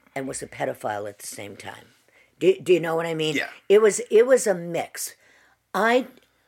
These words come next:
Speaker 1: um,
Speaker 2: Just 'cause of climate things, I w-, I
Speaker 1: No, no, no,
Speaker 2: wanted to
Speaker 1: no.
Speaker 2: say that.
Speaker 1: No, I have nothing against trans people. My God, forget about it. Love 'em.
Speaker 2: Children should be allowed to go to drag shows.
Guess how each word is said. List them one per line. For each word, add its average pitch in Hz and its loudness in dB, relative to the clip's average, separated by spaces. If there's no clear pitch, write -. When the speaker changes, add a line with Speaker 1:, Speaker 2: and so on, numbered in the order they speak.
Speaker 1:
um, 165 -6
Speaker 2:
Just - -12
'cause - -16
of 98 -18
climate 85 -14
things, 90 -14
I 95 -8
w-, 90 -14
I 98 -6
Speaker 1:
No, 277 4
no, 277 2
no, - 2
Speaker 2:
wanted 285 0
to 277 2
Speaker 1:
no. 170 2
Speaker 2:
say - -8
that. 240 -2
Speaker 1:
No, 247 4
I 135 -4
have 131 -10
nothing 131 -4
against 123 -8
trans 117 -14
people. 123 -12
My 127 -8
God, 135 -4
forget 131 -6
about 131 -4
it. 113 -16
Love 131 -2
'em. - -
Speaker 2:
Children 117 -4
should 117 -14
be 113 -10
allowed 101 -10
to 92 -20
go 95 -14
to 90 -14
drag - -14
shows. - -14